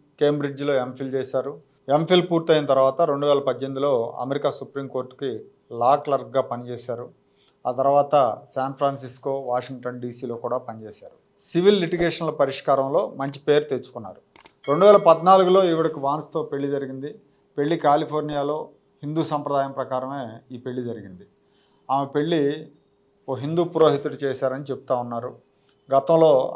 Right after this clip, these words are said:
ఆవిడ కూడా ఒక ఇంటర్వ్యూలో ఇదే మెన్షన్ చేశారు. హిందూ సంప్రదాయం ప్రకారమే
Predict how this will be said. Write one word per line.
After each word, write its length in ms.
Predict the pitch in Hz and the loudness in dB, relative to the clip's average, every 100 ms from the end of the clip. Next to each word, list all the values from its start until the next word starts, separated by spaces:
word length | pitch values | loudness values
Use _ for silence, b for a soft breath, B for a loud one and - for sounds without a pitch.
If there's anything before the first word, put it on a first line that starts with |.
| 135 | 0
ఆవిడ 160 | 143 | 0
కూడా 340 | 143 147 160 143 | 0 0 2 2
ఒక 180 | 131 120 | 0 -6
ఇంటర్వ్యూలో 680 | 127 147 143 143 143 120 135 | -6 -4 -2 0 -2 -4 -6
ఇదే 180 | 131 | -4
మెన్షన్ 400 | 143 127 123 131 | -4 -6 -12 -12
చేశారు. 360 | 113 - 98 - _ _ 151 | -14 -14 -18 -20 _ _ -4
హిందూ 220 | 165 175 | 2 4
సంప్రదాయం 500 | 160 156 147 147 139 | 4 2 4 4 4
ప్రకారమే 580 | 135 120 127 131 156 | 0 2 2 0 -2